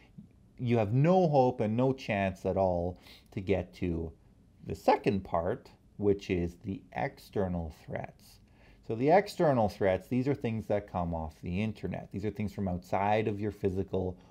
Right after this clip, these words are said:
or organization, right? So these could be, uh, everything from malicious users out there to botnets to automated attacks to state-sponsored stuff.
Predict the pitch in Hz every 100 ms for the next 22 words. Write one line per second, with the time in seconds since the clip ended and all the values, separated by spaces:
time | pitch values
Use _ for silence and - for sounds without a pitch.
0 | - - 87 92 - - - 92 80 82
1 | 82 110 120 - - - - - _ _
2 | - _ _ _ _ - 87 87 85 98
3 | 95 104 - 92 98 90 - - - -
4 | - - - - - 117 113 107 92 98
5 | 87 85 82 80 78 - - - - 95
6 | 92 92 - 90 - 110 110 110 101 104
7 | 104 - 101 101 101 - 87 - - 101
8 | 90 - 87 87 - 92 101 104 98 95
9 | 92 87 92 90 87 - 87 - 92 -
10 | - - 104 101 - 101 - 104 92